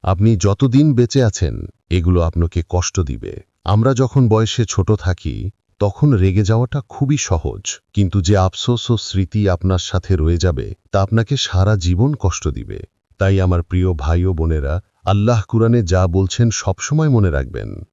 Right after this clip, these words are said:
"তোমরা বাবা মার সাথে চমৎকার ব্যবহার করবে, এমনকি তাদের উফ পর্যন্ত বলবে না, তাদের সাথে খারাপ ব্যবহার করবে না।"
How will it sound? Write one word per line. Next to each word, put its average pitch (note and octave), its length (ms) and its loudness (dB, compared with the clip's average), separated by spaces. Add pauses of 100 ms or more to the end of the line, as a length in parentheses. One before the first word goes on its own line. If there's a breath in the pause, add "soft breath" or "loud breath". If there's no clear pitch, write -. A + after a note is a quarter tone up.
(200)
"তোমরা A2+ 300 4
বাবা F#2 280 2
মার G#2+ 180 2
সাথে B2 360 -2
চমৎকার A2+ 640 0
ব্যবহার G#2 440 2
করবে, A1+ 440 -4 (260)
এমনকি C#3 480 2
তাদের D3 260 0 (140)
উফ E3+ 200 2 (240)
পর্যন্ত E3 440 0
বলবে D#2 360 2
না, G1+ 200 -10 (340)
তাদের F2 300 2
সাথে A2 460 0
খারাপ F#2+ 320 0
ব্যবহার G2 440 2
করবে A1+ 300 -6
না।" G1+ 240 -8